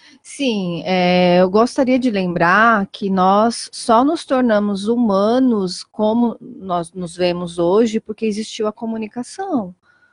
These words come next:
Desde quando o homem se formou através da comunicação, né? Ele foi passando,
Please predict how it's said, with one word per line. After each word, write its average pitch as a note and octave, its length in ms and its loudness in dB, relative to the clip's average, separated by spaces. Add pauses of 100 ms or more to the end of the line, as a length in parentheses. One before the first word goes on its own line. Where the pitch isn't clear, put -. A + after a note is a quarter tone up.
(220)
Desde G#3+ 300 4
quando B3+ 220 2
o G#3+ 80 8
homem G#3 400 4
se B3 140 -10
formou F#3+ 420 -2
através E3 400 -2
da D#3+ 100 -6
comunicação, E3 960 -10 (420)
né? E3 200 0
Ele F#3 80 2
foi G#3+ 180 -2
passando, A#3 640 2